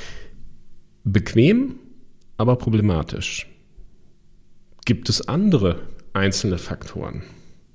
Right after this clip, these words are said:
Hm, eines kennen wir schon seit Jahren, seit Jahrzehnten, das ist das Passwort. Das war viele Jahre ein guter einzelner Faktor. Aber wollen wir das als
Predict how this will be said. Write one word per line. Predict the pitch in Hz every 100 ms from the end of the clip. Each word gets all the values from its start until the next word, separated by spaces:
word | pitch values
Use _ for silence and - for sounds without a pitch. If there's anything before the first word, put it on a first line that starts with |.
| - - - - - - - - - -
Hm, | - 95 - -
eines | - 196 90 -
kennen | - 123
wir | 107
schon | 113 95
seit | 101 98
Jahren, | 95 127 92 87
seit | 85 80
Jahrzehnten, | 69 - 117 131 -
das | -
ist | 98 -
das | -
Passwort. | - 120 - - 67 - - - - - - - - - - - - - - - - - - - - - - - - - - - - - - - -
Das | 135 131 127
war | 127 139 - -
viele | - - 165 190
Jahre | 120 104 113
ein | 92 104
guter | 101 123 113
einzelner | 92 98 85 78
Faktor. | - - - - 135 - - - - - - - - -
Aber | - 85 76
wollen | 85 120
wir | 127
das | 101 104 - - - - - - - - - -
als | - 82 -